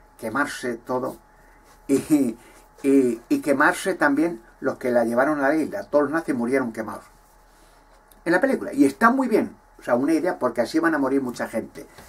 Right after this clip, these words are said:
cuando se saque el arca de la Alianza de España. Recuerdo que en una frase Salvador Dalí, una interview que le hicieron, no sé si fue en televisión, tal, y dijo algo in-, in-, enigmático, la gente no lo entendió, y yo lo capté enseguida, claro.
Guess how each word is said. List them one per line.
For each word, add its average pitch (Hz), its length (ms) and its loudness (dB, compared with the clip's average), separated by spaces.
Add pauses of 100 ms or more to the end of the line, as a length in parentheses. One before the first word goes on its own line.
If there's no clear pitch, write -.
(160)
cuando 110 260 -2
se 107 140 -12
saque 127 220 -4
el 117 80 2
arca 113 340 0
de 110 100 -8
la 107 120 -2
Alianza 117 320 -4
de - 60 -12
España. - 280 -14 (640)
Recuerdo 240 440 6
que 175 100 0
en 165 100 2
una 185 140 -2
frase 151 500 -2
Salvador 123 420 -2
Dalí, 139 360 0 (420)
una 123 400 -2
interview 135 400 0
que 123 80 -4
le 113 60 2
hicieron, 151 460 2 (760)
no - 60 -20
sé 147 120 -4
si 135 60 -6
fue 131 140 0
en 117 40 -6
televisión, 120 480 0
tal, 139 220 2 (880)
y 339 140 12
dijo 262 260 2
algo 240 200 0
in-, 160 380 0
in-, 123 240 -4
enigmático, 131 540 -2
la 117 60 0
gente 185 200 -4
no 196 60 0
lo 151 60 2
entendió, 127 460 -2 (200)
y 107 80 -12
yo 127 120 0
lo 139 120 6
capté 135 240 -2
enseguida, 151 360 -4
claro. 247 200 -4